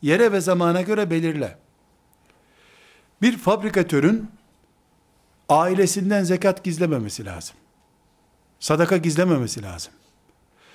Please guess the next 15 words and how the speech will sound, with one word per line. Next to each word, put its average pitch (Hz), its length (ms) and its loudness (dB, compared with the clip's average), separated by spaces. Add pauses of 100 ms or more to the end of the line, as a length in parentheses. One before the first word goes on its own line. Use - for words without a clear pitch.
(320)
Kaşık 170 400 0
tutmayı 202 520 -2
anneden 190 520 2
babadan 180 400 2
öğrendiği 160 640 4
gibi 120 340 0 (640)
bir 139 100 2
insan, 165 480 0 (640)
fabrikatörün 190 760 2
oğlu 170 440 4
da 123 280 0 (400)
infak 180 580 4
etmeyi 160 640 2 (160)
babasından 156 600 2
öğrenmeli. 82 580 -8